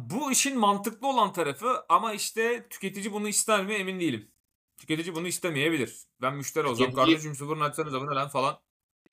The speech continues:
Speaker 1: derim gibi geliyor.
Speaker 2: Bence de, bence de. Ee, son bir şey daha diyecektim. Hatırlamaya çalışıyorum. Ee, ama
Speaker 1: Lütfen.
Speaker 2: hatırlayamıyorum. Çünkü sen şarap dedin, aklım gitti. Şarap, şarabı geri göndermek, şarabı gönderirken yapılan fakirlikler,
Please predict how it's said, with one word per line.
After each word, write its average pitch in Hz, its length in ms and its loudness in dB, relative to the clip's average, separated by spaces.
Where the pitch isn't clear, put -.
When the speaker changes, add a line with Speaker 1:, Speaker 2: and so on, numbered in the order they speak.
Speaker 1:
derim 143 260 6
gibi 117 160 -6
geliyor. 107 440 -4
Speaker 2:
Bence 110 340 2
de, - 280 -10
bence 98 320 -6
de. 90 140 -12
Ee, 135 1000 4
son 175 320 4
bir 180 60 -10
şey 175 180 -4
daha 170 180 8
diyecektim. 135 460 0
Hatırlamaya 135 640 4
çalışıyorum. 113 600 -2
Ee, 113 240 2
ama 131 200 4
Speaker 1:
Lütfen. 143 100 0
Speaker 2:
hatırlayamıyorum. 131 680 4
Çünkü 127 260 -6
sen 127 180 2
şarap 135 380 2
dedin, 113 260 -4
aklım 120 380 -2
gitti. 110 480 -6
Şarap, 120 420 2
şarabı 123 360 2
geri 120 220 0
göndermek, 101 720 0
şarabı 123 340 2
gönderirken 123 500 4
yapılan 117 380 2
fakirlikler, 113 800 -2